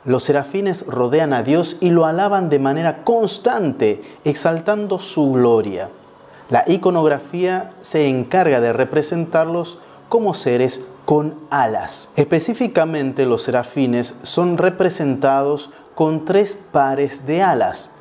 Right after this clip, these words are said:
Un par de alas tapa sus pies como símbolos de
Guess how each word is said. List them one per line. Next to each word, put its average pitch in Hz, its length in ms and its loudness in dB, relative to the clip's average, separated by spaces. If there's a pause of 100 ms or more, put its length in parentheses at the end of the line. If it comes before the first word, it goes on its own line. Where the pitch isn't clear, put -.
(420)
Un 226 160 2
par 151 340 0
de 113 160 0
alas 135 560 0 (140)
tapa 117 320 0
sus - 240 -10
pies 175 320 0
como 127 280 0
símbolos 151 540 0
de 135 160 0